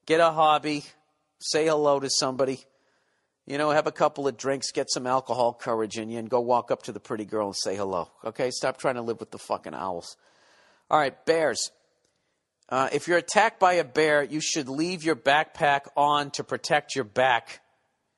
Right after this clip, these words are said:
and use your hands to cover your neck. What about your face? Usually the bear will leave after a while, but if it starts to chew on you, that's when you need to fight back.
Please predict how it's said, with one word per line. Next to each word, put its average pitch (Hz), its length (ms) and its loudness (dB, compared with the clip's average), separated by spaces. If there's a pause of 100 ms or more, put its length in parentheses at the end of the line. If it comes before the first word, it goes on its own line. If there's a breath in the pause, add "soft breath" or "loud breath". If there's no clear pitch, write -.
(220)
and 131 200 -6
use 165 280 -4
your 147 140 0
hands 165 480 -2
to 127 120 -6
cover 156 340 2
your 120 200 -4
neck. 127 360 -2 (140)
What 170 140 0
about 185 240 2
your 135 100 -2
face? - 640 0 (1040)
Usually 202 480 -2
the 165 120 2
bear 175 460 4
will 143 300 0
leave 175 440 -4
after 147 380 2
a 127 120 2
while, 131 600 2
but 135 140 4
if - 120 -6
it 135 120 -2
starts 170 400 2
to 143 100 -4
chew 220 400 -2
on 147 180 2
you, 131 260 -2 (360 soft breath)
that's 170 320 4
when 180 160 -2
you 170 100 0
need 165 320 -2
to 143 80 0
fight 156 440 2
back. 151 420 0